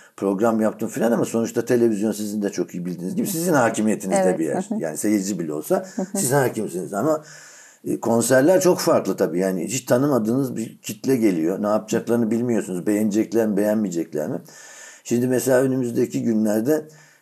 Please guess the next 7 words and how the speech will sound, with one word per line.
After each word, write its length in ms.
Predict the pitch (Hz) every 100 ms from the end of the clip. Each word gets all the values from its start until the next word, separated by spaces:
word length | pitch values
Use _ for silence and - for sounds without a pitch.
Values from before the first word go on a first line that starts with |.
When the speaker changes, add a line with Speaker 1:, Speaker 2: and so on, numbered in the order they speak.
| -
Speaker 1:
e, 60 | -
İzmir'de 640 | - - 131 117 120 107 98
senfoni 400 | 120 113 127 135
orkestrasıyla 760 | 117 95 - 90 - 80 78
bir 60 | -
konserimiz 640 | 82 78 78 69 69 95
var. 200 | 165